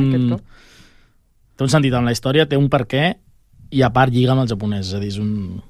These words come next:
Speaker 2: és un títol que m'agrada molt. Té un subtítol, eh, Cómo sobreviví a mi suicidio.
Speaker 1: Mhm.
Speaker 2: Però Seiki m'agradava. I té una
Speaker 1: Perfecte.
Speaker 2: explicació, eh, dins de la història.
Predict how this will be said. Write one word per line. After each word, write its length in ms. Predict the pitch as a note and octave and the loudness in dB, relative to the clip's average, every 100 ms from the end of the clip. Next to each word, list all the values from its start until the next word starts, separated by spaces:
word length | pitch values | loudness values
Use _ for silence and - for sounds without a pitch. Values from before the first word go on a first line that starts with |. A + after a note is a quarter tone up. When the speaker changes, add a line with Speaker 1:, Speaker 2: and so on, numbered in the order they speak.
| - - - - - - | -20 -20 -20 -20 -20 -16
Speaker 2:
és 80 | A#2+ | 2
un 60 | C#3 | 4
títol 120 | C#3+ | 6
que 60 | C#3 | 4
m'agrada 260 | A#2+ A2+ G#2+ | 2 2 2
molt. 160 | G#2+ | 2
Té 60 | D3+ | 4
un 60 | D3+ | 6
subtítol, 420 | F3 E3+ E3+ D3+ | 6 4 2 2
eh, 180 | F#3 E3+ | 2 0
Cómo 240 | D3 D#3+ | -2 -2
sobreviví 380 | D#3 D3 C#3 B2+ | 0 2 4 4
a 40 | C#3 | 2
mi 80 | |
suicidio. 540 | B2+ A#2+ B2+ C3 C3 C3+ - - - | 0 -2 -2 -2 -2 -6 -12 -18 -10
Speaker 1:
Mhm. 420 | E3+ C#3+ F3 C#4+ - - - - _ _ | -10 -6 -6 -6 -10 -20 -20 -20 _ _
Speaker 2:
Però 280 | A2+ G#2 G2+ | -6 -4 -4
Seiki 320 | A#2 A2+ A#2+ | -2 -2 0
m'agradava. 500 | A2+ G#2 G2 F#2+ F2+ - - _ _ _ _ - | 0 0 -2 -4 -6 -12 -20 _ _ _ _ -2
I 60 | |
té 60 | C#3+ | 2
una 100 | B2+ | 4
Speaker 1:
Perfecte. 140 | D3 C#3 | 4 2
Speaker 2:
explicació, 360 | A2+ - G2+ | 0 -2 -4
eh, 140 | B2 F3 | -4 -4
dins 180 | B2+ A2+ | 0 0
de 60 | A2+ | 0
la 60 | |
història. 380 | A2 G#2+ C3+ D#3+ | 0 0 0 -2